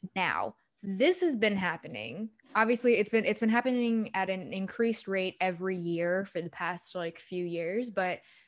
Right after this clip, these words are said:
it's no mystery to anyone, especially the producers of The Bachelor and the team behind the show, given the fact that it is forced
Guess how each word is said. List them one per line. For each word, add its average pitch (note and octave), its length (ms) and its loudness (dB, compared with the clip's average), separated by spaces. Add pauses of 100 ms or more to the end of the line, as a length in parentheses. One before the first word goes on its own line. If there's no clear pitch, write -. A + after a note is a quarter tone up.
(520)
it's A3 220 2
no A#3+ 180 6
mystery G#3 440 0
to F#3 120 -2
anyone, F3 440 -4
especially F#3+ 760 -2
the E3+ 140 -2
producers G#3 640 -2
of F#3 300 -2
The F3 100 -2
Bachelor F#3+ 760 0
and F#3 280 -4
the F3 100 -4
team G3+ 440 -2
behind F#3 360 -2
the F3 60 -4
show, F#3 640 -2
given F3+ 240 -4
the F3 80 -6
fact F#3 280 0
that F3 140 0
it F3 140 -2
is F3 280 -2
forced F#3 720 -6